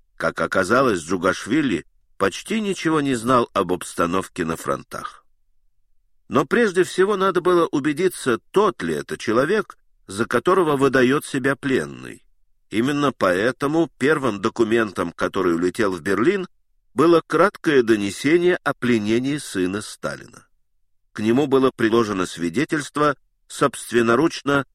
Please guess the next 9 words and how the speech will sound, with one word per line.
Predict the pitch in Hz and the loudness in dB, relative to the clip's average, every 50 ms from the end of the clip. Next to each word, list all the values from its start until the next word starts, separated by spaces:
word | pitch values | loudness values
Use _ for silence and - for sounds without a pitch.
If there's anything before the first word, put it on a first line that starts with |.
| _ | _
подписанное | - 120 117 - - - - 127 131 - - 123 120 131 131 131 | 0 0 0 0 0 -2 -2 -2 -2 -2 -2 -2 0 0 0 0
Яковом | 117 92 82 92 95 - - - 92 98 95 92 | 0 0 0 -2 -2 -2 -2 -6 -6 -4 -6 -6
Джугашвили. | 90 85 87 87 78 87 82 - - - 71 65 58 - - - _ _ _ _ _ _ _ _ _ _ _ _ _ _ _ _ _ _ _ _ _ _ _ _ _ _ _ | -6 -4 -4 -4 -4 -4 -6 -8 -8 -12 -12 -14 -14 -16 -20 -20 _ _ _ _ _ _ _ _ _ _ _ _ _ _ _ _ _ _ _ _ _ _ _ _ _ _ _
"Я, | - 92 85 110 123 131 131 | -16 -6 0 4 4 4 4
ниже | 131 127 127 123 117 127 | 4 2 0 0 0 0
подписавшийся | - - 123 - - 127 117 - 131 131 131 - - 135 120 117 - - 123 | 0 -2 -2 -2 -2 -4 -2 0 2 0 0 0 0 0 0 0 2 2 0
Яков | 113 107 107 110 113 - - 120 110 - 110 | 2 2 2 0 0 0 -2 -4 -4 -2 -2
Иосифович | 107 104 110 113 110 - 120 104 - 113 104 98 101 98 82 - 82 | 0 0 0 0 0 -2 -4 -4 -4 -4 -4 -4 -4 -6 -8 -10 -6
Джугашвили, | 87 104 101 80 80 87 82 - - 85 95 107 127 139 143 139 | -4 -4 -2 -2 -2 -4 -4 -4 -6 -4 -2 -2 0 -2 -2 -4